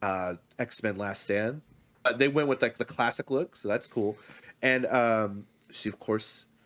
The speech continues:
sees another, which was really cool. Uh, yeah, I didn't expect that at all.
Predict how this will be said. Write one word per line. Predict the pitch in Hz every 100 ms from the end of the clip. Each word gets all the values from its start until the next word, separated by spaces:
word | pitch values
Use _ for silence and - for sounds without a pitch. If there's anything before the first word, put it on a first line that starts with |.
| -
sees | - 92 92 101
another, | 95 107 - - -
which | 73 85
was | -
really | 92 85 -
cool. | - 170 - _ - - -
Uh, | 127 113 104 95 - _ _ _ _ _ _ _ - - - - _ _ _ _ _ _ _ _ _ -
yeah, | 113 - - -
I | 101
didn't | 113 104
expect | - 104 92
that | 92 87
at | 90
all. | 80